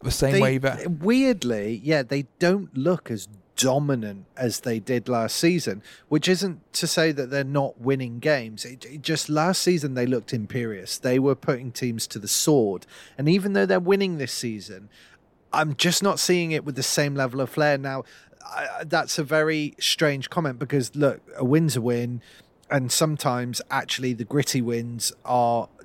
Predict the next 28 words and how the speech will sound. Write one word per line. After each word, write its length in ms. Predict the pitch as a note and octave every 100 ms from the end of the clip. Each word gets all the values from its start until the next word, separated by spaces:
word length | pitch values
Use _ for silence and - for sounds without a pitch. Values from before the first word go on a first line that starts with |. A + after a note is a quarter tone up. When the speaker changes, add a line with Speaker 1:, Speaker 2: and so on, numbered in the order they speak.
| C3
Speaker 2:
just 200 | D3 A#2+ - G#2+
good 180 | D3 -
coaching 580 | C#3+ B2+ - B2 A#2+ -
and 280 | B2 A#2+ A#2
the 80 | G#2
best 360 | - A#2+ -
football. 480 | - D#3+ - A#2+ A2 - - - _ _
And 120 | D3+ C#3+
you 60 |
don't 220 | D#3 E3+
need 180 | F#3 F#3+
to 80 | -
beat 200 | D3+ C3
teams 340 | - B2 A#2
by 180 | - C#3
massive 500 | D3 D3+ B2+ - A#2+
numbers, 440 | D3+ D#3+ D3+ A#2+ -
but 280 | D3 C3+ - - - _ - - _ - - -
I 80 |
just, 520 | E3 F#3+ F#3+ - - - _ _ _ _ _ _ C#3+
they 340 | D3+ E3 F3
were, 640 | D3+ E3 D#3 D3+ D3+ C#3 -
last 400 | C3+ D3+ D#3+ D#3+
season 300 | F3 D#3 E3
on 120 | D#3
defense, 560 | D3 - C3+ B2 - -
were 440 | C#3 B2+ A#2+ A#2 - _
killer. 720 | - - - D#3 C3 G2+